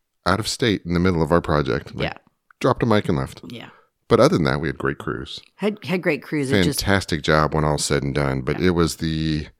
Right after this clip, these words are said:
Speaker 1: it challenged our patience more than anything we've ever done.
Speaker 2: Well, and that was the,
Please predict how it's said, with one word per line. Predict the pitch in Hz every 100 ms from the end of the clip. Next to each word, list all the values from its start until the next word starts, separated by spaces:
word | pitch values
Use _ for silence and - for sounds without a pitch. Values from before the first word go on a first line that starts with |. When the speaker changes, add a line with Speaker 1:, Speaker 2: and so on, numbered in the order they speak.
| _ _ _ _ _ _ _ _ _ _ -
Speaker 1:
it | 123 -
challenged | - 107 107 107 98 87
our | 80
patience | - 90 82 - 73 -
more | 76 73
than | 71
anything | 71 69 71
we've | 71 69
ever | 65
done. | - - - _ -
Speaker 2:
Well, | 185 190
and | 175 165 165
that | 165 160
was | 180 139 135
the, | 139 131 127 123 117 120